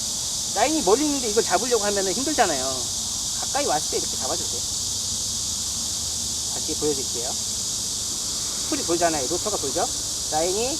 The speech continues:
최대한 내 검지손가락 가까이 왔을 때, 어, 검지손가락으로 라인을 살짝 잡아주시면 돼요. 로드랑 같이 맞닿게끔. 그리고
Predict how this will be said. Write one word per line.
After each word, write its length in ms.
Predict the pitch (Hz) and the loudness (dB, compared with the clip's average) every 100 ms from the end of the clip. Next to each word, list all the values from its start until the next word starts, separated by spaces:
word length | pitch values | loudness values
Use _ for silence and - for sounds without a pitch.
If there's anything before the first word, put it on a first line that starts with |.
| - | -2
최대한 440 | - 233 240 240 233 | -2 2 2 4 2
내 100 | 190 | 0
검지손가락 520 | 156 160 202 202 190 | 0 -2 -2 -2 -2
가까이 240 | 160 190 | 0 2
왔을 380 | 165 135 165 156 | 2 2 -2 0
때, 160 | 240 269 | 2 2
어, 1800 | 285 - - - - - - - - - - - - - - - - - | 2 -2 -4 -4 -4 -4 -4 -4 -4 -4 -4 -4 -4 -4 -6 -6 -6 -2
검지손가락으로 720 | 170 180 190 165 160 190 226 | -2 -2 0 2 2 2 2
라인을 280 | 147 151 | 2 0
살짝 320 | 170 240 - 220 | -2 -4 -4 -4
잡아주시면 460 | 135 147 131 123 | -4 -4 -6 -8
돼요. 100 | - - - 135 | -8 -8 -6 -4
로드랑 280 | 147 170 170 | 0 0 0
같이 280 | - - | -2 -6
맞닿게끔. 720 | - 120 147 - 139 - 135 196 - - - - - - - - - - - - | -6 -2 -2 -4 -6 -6 -4 -6 -6 -10 -10 -8 -10 -10 -10 -10 -10 -10 -10 -10
그리고 340 | 117 175 277 | -6 -6 -6